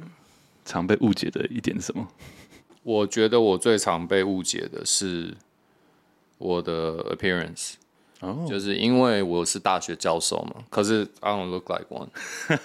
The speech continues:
Speaker 1: <laughs>
Speaker 2: 对，我
Speaker 1: 金项链。
Speaker 2: 就是我，我在，我在学校的时候，其实我时常会，现在比较少了啦，可能我刚到学校的时候还没有被折磨这么惨，就是大概四五年前，因为我，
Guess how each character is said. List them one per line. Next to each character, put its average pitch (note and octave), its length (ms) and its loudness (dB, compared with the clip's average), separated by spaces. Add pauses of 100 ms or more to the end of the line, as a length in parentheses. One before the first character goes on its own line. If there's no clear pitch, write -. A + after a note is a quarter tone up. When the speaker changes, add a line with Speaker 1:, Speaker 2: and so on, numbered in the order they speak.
Speaker 1:
<laughs> - 680 0
Speaker 2:
对， F2 280 -2 (280)
我 A2+ 160 4
Speaker 1:
金 G#2+ 160 0
项 G2+ 220 0
链。 G2 200 6
Speaker 2:
就 F2 40 2
是 G#2 100 0
我， G2 380 4 (300)
我 F#2+ 120 -4
在， G#2+ 480 2
我 G2 140 0
在 A2 180 4
学 G2 220 -4
校 F#2+ 240 2
的 F2 80 -2
时 - 140 -6
候， E2+ 260 -4
其 - 160 -8
实 E2 420 -8 (600)
我 E2+ 180 -4
时 F2+ 220 -2
常 E2+ 260 0
会， F2 360 0 (340)
现 C#3 200 2
在 C3+ 120 0
比 F2+ 120 -4
较 E2+ 100 2
少 A1+ 280 0
了 G1+ 180 -4
啦， - 120 -12
可 - 120 -6
能 G#2 80 4
我 G2+ 120 6
刚 A2 260 4
到 C#3+ 140 4
学 G#2 180 4
校 G#2 140 4
的 G2 60 4
时 F#2+ 60 4
候 F#2 60 6
还 F#2 100 2
没 G2 100 0
有 F#2+ 60 2
被 G2+ 160 4
折 F2+ 220 2
磨 F2 220 0
这 F#2+ 80 0
么 F#2 180 4
惨， - 260 -2 (440)
就 C#4 100 8
是 G2+ 240 2 (500)
大 G#2+ 140 4
概 A#2 80 6
四 - 180 4
五 G2 120 6
年 E2 180 -4
前， E2+ 180 0
因 F#2 80 0
为 G2 80 2
我， F2+ 80 0